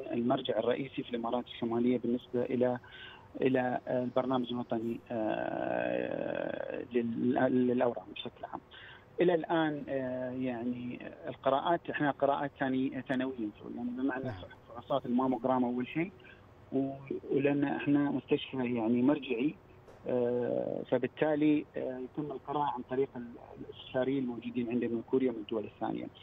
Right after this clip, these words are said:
Speaker 1: آه، طبعا من الأربع حال-، أربعة آلاف حالة إلى اليوم إحنا سوينا ال-، القراءات،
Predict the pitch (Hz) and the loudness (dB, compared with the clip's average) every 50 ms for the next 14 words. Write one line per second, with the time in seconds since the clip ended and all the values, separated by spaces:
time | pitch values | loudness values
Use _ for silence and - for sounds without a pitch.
0 | - - - - - - - - - - 131 131 131 131 131 131 - - 156 147 | -12 -10 -10 -10 -10 -12 -14 -4 0 2 4 4 4 4 2 2 2 0 2 2
1 | 135 139 139 135 139 156 185 196 180 151 156 - 190 185 196 - 160 147 - - | 2 2 0 -2 -2 -2 -2 0 0 -2 -2 -2 -6 -4 0 0 0 0 2 0
2 | 143 - 147 - - - 175 170 - - 147 135 - 147 139 156 170 156 - - | 0 0 0 -4 -2 0 0 0 0 -2 -4 -2 0 2 4 4 4 2 0 0
3 | 143 135 127 123 127 - 143 135 135 127 123 127 135 139 135 147 170 - - - | 0 2 2 0 0 0 0 0 0 0 2 2 2 2 2 2 0 -2 -10 -20
4 | - - - - - - - 147 147 131 - 139 131 131 135 131 131 131 127 120 | -20 -20 -20 -20 -20 -10 -6 -6 -6 -2 -2 2 4 4 4 4 2 -2 -2 -4
5 | 120 - - - 131 131 135 135 - 131 127 127 131 - 147 - - | -4 -6 -6 -8 -8 -10 -10 -4 -2 0 0 0 2 2 2 2 0